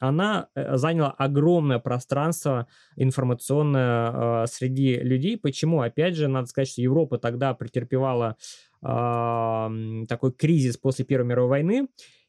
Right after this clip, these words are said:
Людям хотелось, м, хоть какой-то отдушины вообще в том, что что-то есть более высокого порядка, что мы здесь живём не просто как черви, э, родился и умер, да, а, вот.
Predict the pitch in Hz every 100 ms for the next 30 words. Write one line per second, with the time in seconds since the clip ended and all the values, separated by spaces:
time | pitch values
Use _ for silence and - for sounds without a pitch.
0 | _ 127 220 214 165 147 156 196 180 -
1 | - 151 147 165 - 160 196 180 165 147
2 | 143 135 180 262 - 151 143 - 165 -
3 | 180 - 147 - 185 180 151 135 160 165
4 | 131 151 160 147 151 139 143 139 156 220
5 | - 151 147 147 147 123 127 156 135 131
6 | 151 151 - 135 - 151 127 123 120 117
7 | 123 135 143 131 - 165 240 165 117 151
8 | 180 - - - _ - - 127 135 135
9 | 120 113